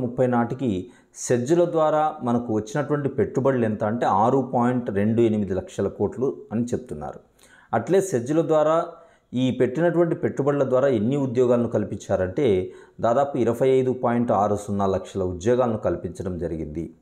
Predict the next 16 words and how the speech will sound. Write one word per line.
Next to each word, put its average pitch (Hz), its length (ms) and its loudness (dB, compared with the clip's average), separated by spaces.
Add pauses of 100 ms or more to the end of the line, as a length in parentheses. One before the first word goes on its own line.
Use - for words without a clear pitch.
(340)
So 135 200 4
సెజ్ల 113 400 0
ద్వారా 135 240 2
మనం 117 220 -2
ఇప్పటివరకు 107 380 -4 (100)
కల్పించినటువంటి 98 680 -4 (100)
ఉద్యోగాలు 101 480 2
ఎన్ని 95 160 -4
అనేది 147 280 -2
చాలా 101 260 2
ఇంపార్టెంట్. 101 480 -2 (640)
ఇరవై 131 320 2
ఐదు 127 120 0 (100)
పాయింట్ 120 340 0
ఆరు 107 220 2
సున్నా 104 180 -2